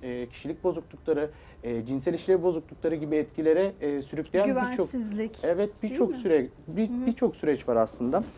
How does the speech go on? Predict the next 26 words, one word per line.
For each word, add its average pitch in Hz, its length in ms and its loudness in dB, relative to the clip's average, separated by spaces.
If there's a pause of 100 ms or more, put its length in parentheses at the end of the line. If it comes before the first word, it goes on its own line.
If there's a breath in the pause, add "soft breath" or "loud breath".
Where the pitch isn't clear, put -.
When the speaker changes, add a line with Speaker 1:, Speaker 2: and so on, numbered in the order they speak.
(320 loud breath)
Speaker 1:
E, 120 360 6
burada 226 340 6 (140)
aslında, 202 720 0
e, 170 600 -2 (320)
çocuk 190 380 -4
doğar 190 360 6
doğmaz 165 380 0 (300)
çocuğa 160 280 0
güvenli 156 500 2
bölgelere, 107 560 -2 (100)
güvenli 135 360 -2
alanları, 110 540 -2
özel 135 440 -4
bölgeleri 113 540 -4 (420 loud breath)
ve, 175 240 4
e, 131 600 0
çocuğa 151 360 -2
hayır 185 300 0
diyebilmeyi 151 480 0
öğretebilmeli. 95 640 -6 (440 loud breath)
Yani 156 280 0
bizde, 180 480 0 (120)
e, 160 420 0
toplumumuzda 196 600 -2
şöyle 175 380 0
bir, 120 160 -2